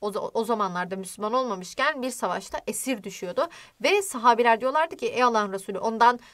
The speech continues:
tazminat almayalım. Yani ki, e, bedel ödemeden serbest bırakılsın." di-, fikri. Çünkü, e, "O sizin amcanız." diyerek böyle bir fikirde bulunuyorlar. Peygamber Efendimiz de, "Hayır, kesinlikle akraba mı olsa bile ona bir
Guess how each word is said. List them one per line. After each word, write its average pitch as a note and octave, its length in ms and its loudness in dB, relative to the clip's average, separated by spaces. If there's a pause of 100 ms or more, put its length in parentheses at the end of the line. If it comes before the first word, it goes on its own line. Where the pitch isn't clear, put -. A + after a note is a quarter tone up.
tazminat A#3 480 2 (100)
almayalım. A3+ 760 4
Yani F#3+ 380 -4
ki, - 220 -4
e, F#3 120 -4
bedel G#3 340 2
ödemeden A#3+ 460 2
serbest A3+ 460 -2
bırakılsın." F#3+ 800 -8
di-, F#3+ 200 -12
fikri. G3+ 420 -6
Çünkü, A3+ 340 -4 (320)
e, G3 120 0
"O A3+ 100 -2
sizin B3 320 -6 (120)
amcanız." A3+ 580 2
diyerek F#3+ 280 -6
böyle A3+ 200 2
bir D4 80 -4
fikirde A3 480 -4
bulunuyorlar. F#3+ 460 -2 (280)
Peygamber A#3+ 360 2
Efendimiz A3 380 -2
de, D4+ 40 -4
"Hayır, G3+ 460 6
kesinlikle A#3+ 840 -6 (240)
akraba A3 460 4
mı A3+ 140 -4
olsa F#3+ 300 -6
bile G3+ 160 -4
ona G#3+ 300 -4
bir B3+ 160 -4